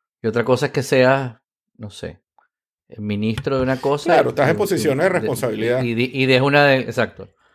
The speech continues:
Speaker 1: No, pero un, pero un, una persona civil que digo, "Ay, no, no sé qué, eso no me lo como ni
Speaker 2: Claro.
Speaker 1: loco".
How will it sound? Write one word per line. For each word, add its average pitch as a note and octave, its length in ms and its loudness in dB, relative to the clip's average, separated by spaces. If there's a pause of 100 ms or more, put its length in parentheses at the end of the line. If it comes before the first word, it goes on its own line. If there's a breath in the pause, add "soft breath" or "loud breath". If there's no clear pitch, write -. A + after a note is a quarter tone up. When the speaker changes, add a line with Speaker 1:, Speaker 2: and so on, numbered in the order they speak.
(160)
Speaker 1:
No, A#2 160 -8
pero B2+ 200 2
un, C3+ 100 0
pero C3+ 260 2
un, B2+ 120 -4
una C#3 160 0
persona D3 280 0
civil D3 380 -2
que D#3 120 2
digo, C3 260 0
"Ay, G#3+ 220 4
no, F#3 220 0
no D#3+ 80 -4
sé C#3 140 -8
qué, C#3+ 260 -2
eso C3 160 -6
no C#3+ 80 -8
me C#3 80 -10
lo C3 80 -8
como B2+ 200 -4
ni B2+ 60 0
Speaker 2:
Claro. A#2+ 140 2
Speaker 1:
loco". G#2+ 520 -2